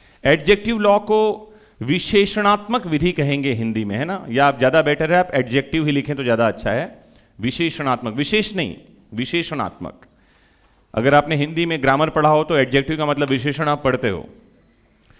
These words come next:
तो ये special kind of procedural law है। कैसा है ये? विशेष प्रकृति का प्रोसीजरल लॉ।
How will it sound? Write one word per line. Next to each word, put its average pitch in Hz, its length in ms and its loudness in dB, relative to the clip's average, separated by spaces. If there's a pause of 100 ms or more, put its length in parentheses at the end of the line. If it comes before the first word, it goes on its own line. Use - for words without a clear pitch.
(340)
तो 156 60 -2
ये 190 240 0
special 226 480 0
kind 226 360 0
of 254 120 4
procedural 135 460 -2
law 85 220 -6
है। 90 160 -12
कैसा 139 240 0
है 160 140 0
ये? 175 300 -6 (360)
विशेष 185 560 -2
प्रकृति 156 500 -4
का 208 200 2
प्रोसीजरल 104 540 -6
लॉ। 82 160 -6